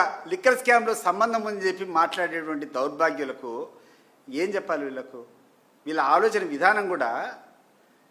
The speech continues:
హ, జోగి రమేష్ ఏమైనా if he is part of the government, అతను ఏమన్నా దానికి సంబంధం ఉందంటే ఏమన్నా అనుకోవచ్చు. బహిరంగంగా పోయి ఇబ్రహీంపట్నంలో వాళ్ళు చేసేటువంటి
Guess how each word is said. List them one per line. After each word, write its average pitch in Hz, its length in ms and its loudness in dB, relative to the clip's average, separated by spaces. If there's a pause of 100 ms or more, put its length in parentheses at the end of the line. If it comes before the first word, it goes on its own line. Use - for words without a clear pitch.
(140)
హ, 240 80 0 (380)
జోగి 240 220 0
రమేష్ 220 300 2
ఏమైనా 202 260 -6
if 202 80 -4
he - 100 -12
is 190 80 -8
part 196 300 -2
of 208 100 -12
the 214 100 -8
government, 220 380 -2
అతను 208 240 -4
ఏమన్నా 208 340 -4 (280)
దానికి 180 160 -8
సంబంధం 196 320 -6
ఉందంటే 190 400 -8
ఏమన్నా 185 220 -6
అనుకోవచ్చు. 143 520 -10 (1400)
బహిరంగంగా 202 720 0
పోయి 165 400 -6
ఇబ్రహీంపట్నంలో 170 1000 -6
వాళ్ళు 165 320 -2
చేసేటువంటి 160 840 -6